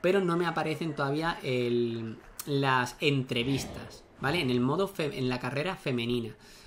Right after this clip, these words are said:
Así que también curioso. Pero bueno, seguimos. Acumulación de puntos de clasificación en torneos de carrera mejorada, en la cual, eh, por lo que he visto, ahora hay como mucha gente empatada. O sea, yo era el, el número setecientos setenta y siete del ranking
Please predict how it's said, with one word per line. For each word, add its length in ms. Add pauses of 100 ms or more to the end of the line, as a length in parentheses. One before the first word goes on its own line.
Así 240
que 160
también 300
curioso. 640 (340)
Pero 200
bueno, 240 (360)
seguimos. 640
Acumulación 600
de 80
puntos 280
de 80
clasificación 600
en 160
torneos 380
de 100
carrera 440
mejorada, 840 (400)
en 340
la 160
cual, 600
eh, 260
por 160
lo 160
que 140
he 20
visto, 540
ahora 500 (380)
hay 160
como 680 (140)
mucha 380
gente 260
empatada. 640
O 40
sea, 220
yo 80
era 180
el, 140
el 540
número 340
setecientos 640
setenta 360
y 60
siete 280
del 180
ranking 400